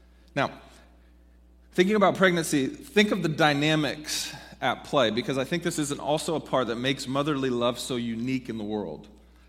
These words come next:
Uh, there's this thi-, there's this dynamic of vulnerability and power that play together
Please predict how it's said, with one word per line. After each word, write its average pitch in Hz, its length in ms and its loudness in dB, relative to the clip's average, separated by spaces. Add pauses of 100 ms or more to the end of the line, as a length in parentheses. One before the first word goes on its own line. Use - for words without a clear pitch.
(300)
Uh, 127 140 0
there's 139 260 -2
this 139 220 -4
thi-, - 180 0
there's 156 240 -2
this 160 160 -2
dynamic 151 720 2
of 135 140 0
vulnerability 160 1000 2
and 127 180 -6
power 113 640 0 (800)
that 120 140 -4
play 147 280 2
together 123 600 0